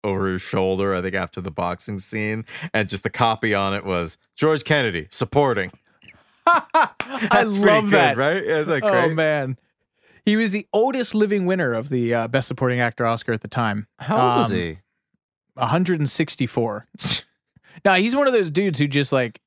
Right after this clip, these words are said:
Speaker 2: he was six and then he was forty. <laughs>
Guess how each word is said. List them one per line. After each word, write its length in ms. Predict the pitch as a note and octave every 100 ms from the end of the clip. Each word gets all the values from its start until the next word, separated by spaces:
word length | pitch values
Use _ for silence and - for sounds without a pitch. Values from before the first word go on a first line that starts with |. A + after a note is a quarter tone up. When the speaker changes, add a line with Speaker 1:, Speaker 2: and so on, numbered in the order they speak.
| -
Speaker 2:
he 180 | C3 C3
was 300 | B2 A2+ A2+ _ _ -
six 600 | - - F3+ - - - -
and 120 | C#3
then 140 | C#3
he 160 | C3+ B2+
was 180 | A#2+ G#2+
forty. 680 | - - D#3 C#3+ A2+ G#2+ _ _ _ _ _ _ _ _
<laughs> 80 | -